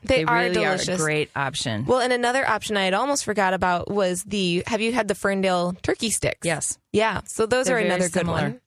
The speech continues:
Speaker 1: Mm-hmm.
Speaker 2: Yep. Those are good. So instead of cottage cheese or yogurt, I recommend clients pack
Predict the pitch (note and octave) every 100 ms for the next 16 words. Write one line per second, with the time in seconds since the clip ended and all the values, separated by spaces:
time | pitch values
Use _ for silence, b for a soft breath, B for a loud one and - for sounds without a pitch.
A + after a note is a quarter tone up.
0 | - G3+ - - - _ - D#3+ F3 D3
1 | C3 C3+ b b b b b - B3+ A#3+
2 | - - B3+ C4+ B3+ - A3+ G#3 G3 -
3 | G#3 F#3+ E3+ E3+ G#3+ D#4 G3+ D#3+ - -
4 | G3+ B3+ - B3 G#3 G3+ - E3 D#3+ E3+
5 | - _ - - D3 C#3+ -